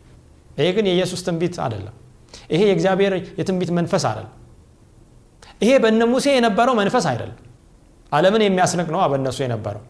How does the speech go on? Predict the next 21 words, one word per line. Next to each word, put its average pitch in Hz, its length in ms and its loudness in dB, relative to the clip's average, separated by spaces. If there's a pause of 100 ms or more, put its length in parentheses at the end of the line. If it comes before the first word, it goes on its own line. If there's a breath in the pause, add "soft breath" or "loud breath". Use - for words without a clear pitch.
(380 loud breath)
ግብፅን 160 320 0
የሚያስተው 175 500 0
ነው። 120 120 -8 (960)
የንጉሥ 180 340 2
ልጅ 180 240 2
ልጅ 185 220 2
መባልን 170 500 2
የሚያ-፣ 160 380 0 (180 loud breath)
የሚያስክድ 165 580 0
ነው። 107 120 -6 (520 loud breath)
ለጊዜው 190 440 2
በኃጢአት 202 340 0
ከሚገኝ 160 360 -2
ደስታ - 220 -4
ይልቅ 190 300 -2
ከእግዚአብሔር 139 480 -2
ሕዝብ 127 180 -6
ጋር 170 180 -2
መከራ 127 400 -4
መቀበልን 113 580 -6
መረጠ። 110 340 -8